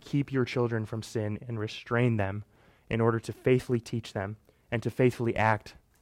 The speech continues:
as the providence of God that you are in their lives. And also, he's given us an internal morality, an internal compass,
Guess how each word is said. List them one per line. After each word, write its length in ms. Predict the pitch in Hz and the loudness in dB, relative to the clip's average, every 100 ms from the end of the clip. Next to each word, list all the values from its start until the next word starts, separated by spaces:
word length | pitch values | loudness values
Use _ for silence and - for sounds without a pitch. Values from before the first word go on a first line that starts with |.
| _ | _
as 120 | 117 110 | 0 0
the 60 | |
providence 460 | - 107 113 110 107 | 0 0 0 -2 -4
of 80 | 101 | 0
God 220 | 92 95 | 0 0
that 100 | 101 | -4
you 160 | 95 | -2
are 240 | 90 90 - | 0 -2 -4
in 100 | 120 | -8
their 120 | 104 | -4
lives. 380 | 95 98 104 - _ _ _ _ _ _ _ _ _ _ - | -2 -4 -6 -16 _ _ _ _ _ _ _ _ _ _ -4
And 120 | - | 0
also, 300 | - 160 160 | 6 6 8
he's 200 | 143 135 | 6 8
given 220 | 139 139 | 8 8
us 160 | 131 131 | 4 2
an 100 | 120 | -4
internal 500 | - 143 - 135 131 | 2 2 2 2 4
morality, 560 | 123 117 107 107 104 101 | 4 4 6 6 4 0
an 80 | 101 | -2
internal 360 | 120 117 127 | -2 0 -2
compass, 580 | 104 - 117 92 92 - | -2 -2 -2 -2 -6 -14